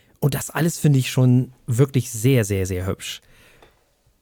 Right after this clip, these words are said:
Und das ist natürlich auch das, was dieses Album interessant macht, dieser Gegensatz zwischen dem klassischen Jazz auf der einen Seite und diesen beiden Seiteninstrumentalisten, die eben diesen,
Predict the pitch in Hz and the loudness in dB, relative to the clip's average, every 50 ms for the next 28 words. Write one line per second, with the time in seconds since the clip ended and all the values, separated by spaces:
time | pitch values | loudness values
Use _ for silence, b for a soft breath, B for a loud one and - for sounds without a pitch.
0 | _ _ _ _ _ _ _ _ _ - - - 131 123 123 139 156 175 - 147 | _ _ _ _ _ _ _ _ _ -6 -2 0 0 2 2 0 -2 -2 -2 -2
1 | - 143 127 - 123 110 104 104 - 107 - - - - - 110 101 - - - | 0 0 2 2 2 0 0 0 -2 -2 -2 -4 -6 -4 -4 -4 -4 -6 -4 -4
2 | - 117 113 113 113 113 - - 117 - - 131 131 - 110 101 - - 110 107 | -2 -2 -2 -2 -2 -4 -4 -6 -6 -4 -2 -2 -2 -2 -4 -4 -2 -2 0 0
3 | 104 104 - - 151 185 196 165 143 147 131 - - - - - _ _ _ _ | -2 -2 0 0 0 2 2 0 0 -2 -4 -4 -8 -12 -14 -16 _ _ _ _
4 | _ _ _ - - 123 117 104 - 120 107 107 101 104 - - - - 117 120 | _ _ _ -6 -2 -2 -2 0 0 0 0 0 0 -2 -4 -8 -8 -6 -4 -2
5 | 147 170 - 202 - - 147 123 - 113 107 110 113 117 - - - b b b | -2 -2 -2 -2 -2 -2 -2 -2 0 0 2 2 2 0 -2 -4 -10 b b b
6 | b b b b b b 113 104 - 123 117 - - 123 135 160 175 175 147 127 | b b b b b b -6 -4 -2 -4 -4 -2 0 2 4 6 6 4 4 4
7 | 135 123 123 123 123 - 123 120 117 b b b b b b b b b 135 123 | 2 2 2 2 2 2 2 2 0 b b b b b b b b b 0 0
8 | 127 123 117 123 110 117 110 113 120 117 123 120 120 117 113 b b b b b | 2 2 2 2 2 2 2 2 4 4 4 4 4 4 2 b b b b b
9 | - - - 127 - - - 170 151 143 127 - - - 135 131 123 - 127 123 | -16 -8 -6 -4 -2 -2 -2 -2 -2 -2 -2 -2 0 2 2 2 4 4 2 2
10 | 131 - - - 139 131 117 127 127 147 - 139 131 123 131 131 123 123 B B | 2 0 0 2 2 2 4 2 2 2 2 2 2 2 4 4 2 0 B B
11 | B B - - 135 127 123 131 131 127 123 113 | B B -4 -2 0 2 4 4 4 4 4 2